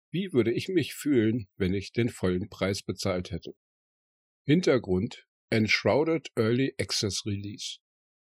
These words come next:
Keen Games veröffentlicht Enshrouded mit dem Zusatz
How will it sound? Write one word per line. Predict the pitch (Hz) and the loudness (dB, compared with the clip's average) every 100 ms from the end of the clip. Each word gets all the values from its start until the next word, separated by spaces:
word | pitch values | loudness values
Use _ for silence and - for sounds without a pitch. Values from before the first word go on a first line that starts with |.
| _ | _
Keen | - 196 | -2 -2
Games | 202 185 185 - | 2 2 0 -4
veröffentlicht | 156 139 156 - 151 - | -4 -2 -4 -2 -6 -6
Enshrouded | 156 139 - 131 120 151 123 | -8 -4 -2 2 2 2 -2
mit | 123 | -2
dem | 139 135 | -2 -6
Zusatz | - 120 117 120 - - | -2 -2 2 2 2 -8